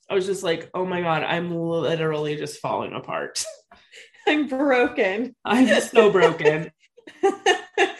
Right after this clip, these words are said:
Speaker 2: hate that feeling. You're like, "Can one more thing go wrong? Like, what the heck?"
Speaker 1: And Memorial, right before Memorial Day weekend, we had decided,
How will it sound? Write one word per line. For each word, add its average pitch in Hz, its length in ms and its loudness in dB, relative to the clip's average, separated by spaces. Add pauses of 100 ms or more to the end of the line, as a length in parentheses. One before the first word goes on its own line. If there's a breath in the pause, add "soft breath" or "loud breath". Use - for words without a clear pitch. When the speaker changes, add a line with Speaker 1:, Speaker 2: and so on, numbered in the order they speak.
(260 loud breath)
Speaker 2:
hate 277 400 6
that 214 220 2
feeling. 208 200 2
You're 220 120 2
like, 226 180 2
"Can 370 180 0
one 311 200 2
more 415 320 2
thing 285 220 2
go 233 180 2
wrong? 190 400 -2
Like, 196 260 -8
what 330 160 -6
the 214 100 -2
heck?" 202 520 -2 (680)
Speaker 1:
And 453 560 6
Memorial, 226 720 6 (180)
right 233 260 4
before 247 280 2
Memorial 220 440 0
Day 208 160 2
weekend, 214 580 -4
we 226 120 -6
had 214 180 -4
decided, 180 800 -4